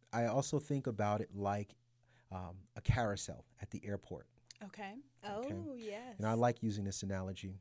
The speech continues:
Speaker 1: um,
Speaker 2: Mm-hmm.
Speaker 1: particularly because we travel a lot. I like
Speaker 2: <laughs>
Speaker 1: traveling. Um, but those thoughts, those ruminating thoughts,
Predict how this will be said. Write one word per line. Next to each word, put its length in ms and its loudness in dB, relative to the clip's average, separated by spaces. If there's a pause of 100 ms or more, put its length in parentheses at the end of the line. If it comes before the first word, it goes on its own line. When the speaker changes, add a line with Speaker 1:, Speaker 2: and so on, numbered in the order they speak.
Speaker 1:
um, 240 -2
Speaker 2:
Mm-hmm. 220 -10 (260)
Speaker 1:
particularly 480 4
because 320 -2
we 80 0
travel 440 0
a 20 -8
lot. 220 -10 (220)
I 60 -2
like 200 -4
Speaker 2:
<laughs> 100 -10
Speaker 1:
traveling. 420 0 (880)
Um, 400 2
but 200 4
those 300 6
thoughts, 340 8
those 240 0
ruminating 400 6
thoughts, 400 -2